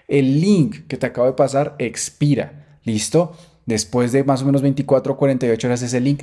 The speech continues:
ya no va a funcionar. Así que por favor, si estás viendo este video, asegúrate ya de haber duplicado esto rápidamente.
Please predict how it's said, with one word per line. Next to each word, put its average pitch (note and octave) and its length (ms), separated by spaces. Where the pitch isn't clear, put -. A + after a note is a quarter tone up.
ya A#2+ 220
no A#2+ 180
va C3 180
a B2+ 200
funcionar. C#3 880
Así A#2 240
que B2+ 120
por C#3+ 260
favor, C#3 420
si A2+ 100
estás G#2 240
viendo B2 180
este C#3 200
video, C#3 180
asegúrate B2 420
ya G#2+ 160
de G#2 120
haber G#2+ 160
duplicado G#2+ 480
esto C3 440
rápidamente. G#2+ 760